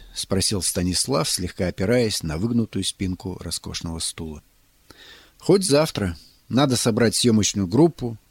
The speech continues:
найти подходящую натуру, определиться с актёрами. Недели две уйдёт на подготовительный период».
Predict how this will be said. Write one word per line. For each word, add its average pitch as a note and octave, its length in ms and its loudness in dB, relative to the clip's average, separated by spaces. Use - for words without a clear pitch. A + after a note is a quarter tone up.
найти G#2 280 0
подходящую F#2 680 -2
натуру, C#3 500 2
определиться G#2 600 0
с - 120 -6
актёрами. B2 680 -4
Недели C#3+ 420 6
две B2 280 6
уйдёт B2+ 380 6
на C3 100 0
подготовительный G#2 720 0
период». F#2+ 540 -4